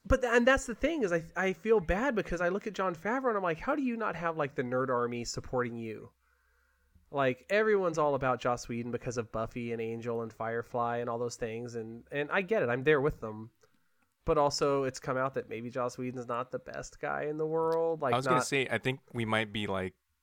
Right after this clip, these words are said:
Speaker 2: two different circles in this Marvel fandom, 'cause from my experience and, like, my friends, like, posting stuff,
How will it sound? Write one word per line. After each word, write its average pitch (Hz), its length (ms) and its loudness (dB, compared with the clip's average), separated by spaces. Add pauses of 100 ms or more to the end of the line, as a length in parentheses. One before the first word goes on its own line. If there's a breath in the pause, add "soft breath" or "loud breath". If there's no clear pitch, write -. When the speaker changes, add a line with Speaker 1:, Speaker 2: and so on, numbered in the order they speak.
(140)
Speaker 2:
two 113 220 -6
different 104 320 -6
circles 107 380 -4
in 98 100 -2
this 95 160 -4
Marvel 98 260 0
fandom, 90 420 -6
'cause 92 380 -8 (160)
from 98 320 -4 (180)
my 107 200 2
experience 104 600 -4
and, 95 380 -6
like, 92 140 -6
my 95 120 -2
friends, 98 480 -6
like, 101 160 -12
posting 101 300 -8
stuff, - 320 -8